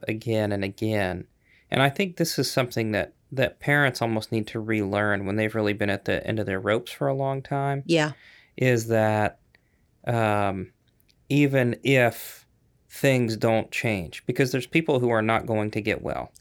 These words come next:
Speaker 1: We
Speaker 2: Right.
Speaker 1: know that about recovery, and everybody fears that for their
Speaker 2: Right. Loved one.
Speaker 1: for their loved one, right? And so it's like there's, there's this blend of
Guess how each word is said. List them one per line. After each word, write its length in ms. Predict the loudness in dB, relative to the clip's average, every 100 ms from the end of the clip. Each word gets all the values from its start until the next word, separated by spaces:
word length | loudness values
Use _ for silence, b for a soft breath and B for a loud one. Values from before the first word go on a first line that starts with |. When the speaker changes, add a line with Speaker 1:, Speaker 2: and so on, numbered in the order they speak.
| -2
Speaker 1:
We 120 | 0
Speaker 2:
Right. 80 | 2
Speaker 1:
know 180 | 2
that 160 | 4 2
about 260 | 2 0 -2
recovery, 400 | -2 -2 0 -2
and 100 | 2
everybody 440 | 2 2 2 0
fears 480 | 0 2 4 4 2
that 420 | 4 4 2 -4
for 240 | -2 -2
their 400 | 0 -2 -2 -4 -10 _ _ _
Speaker 2:
Right. 200 | -2 -2 -6 b b b b b
Loved 320 | -4 -2 -4
one. 220 | -8 -10 -10
Speaker 1:
for 240 | -2 4
their 160 | 6 6
loved 300 | 6 2 0
one, 260 | -2 -4 -2
right? 340 | 2 2 2
And 160 | 0 0
so 220 | 2 2
it's 220 | 2 2
like 220 | 0 2
there's, 260 | 2 0 0
there's 280 | -2 0 2
this 180 | 0 -2
blend 420 | 0 2 2 4
of 480 | 4 2 -2 -10